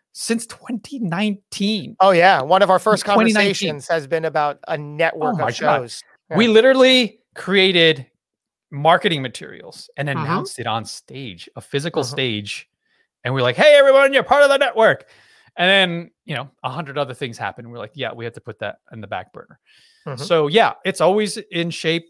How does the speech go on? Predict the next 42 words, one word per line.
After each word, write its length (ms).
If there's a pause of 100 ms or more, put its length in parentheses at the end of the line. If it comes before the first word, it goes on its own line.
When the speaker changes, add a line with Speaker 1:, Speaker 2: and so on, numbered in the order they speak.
Speaker 1:
and 160
in, 200
in, 180
in 300
mo-, 140
motion, 520
and 140
we're 100
always 220
molding 380
it, 180 (100)
uh, 320
with, 380
with 240
the 100
hopes 300
of 140
very 240
soon, 480 (480)
uh, 260
making 300
it 80
official 680 (220)
for 160
all 120
of 100
our 120
podcasters 760
and 100
all 160
of 120
the 80
people 420
that 100
wanna 200
get 140
on 100
those 140
podcasts 540
to 160
sort 220
of 100